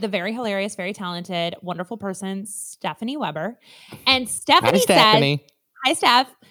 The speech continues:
Speaker 1: Steph says, "I saw the twelve-foot Home Depot skeleton in real life. I squealed." Folks, if you don't know, there is a twelve-foot giant skeleton they sell at Home Depot. It
Speaker 2: Sorry,
Speaker 1: is
Speaker 2: can you give me that word one more time?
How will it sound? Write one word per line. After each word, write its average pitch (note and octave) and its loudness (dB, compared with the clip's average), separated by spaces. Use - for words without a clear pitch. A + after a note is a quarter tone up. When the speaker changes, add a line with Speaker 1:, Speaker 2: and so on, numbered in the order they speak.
Speaker 1:
Steph D#4+ 4
says, C#4+ 4
"I D4+ 6
saw D4+ 6
the G#4 0
twelve-foot C4 4
Home C#4 4
Depot C#4 2
skeleton B3+ 0
in G#3+ -4
real C4+ -6
life. F3 -6
I A#3+ 0
squealed." F3 -10
Folks, - -4
if D#4+ -6
you E4 0
don't D5 4
know, A#3+ 6
there F#4+ -2
is F#4+ -4
a D4 -4
twelve-foot D#4 2
giant B3+ -4
skeleton G3 -4
they B3 -6
sell G#3+ -6
at D4 -2
Home E4 -6
Depot. F3+ -6
It - -12
Speaker 2:
Sorry, D3+ 4
Speaker 1:
is C#3 -8
Speaker 2:
can F3 2
you E3+ -4
give F#3+ 2
me G3 2
that F3 0
word D3 0
one C#3 0
more C#3 0
time? D3 -2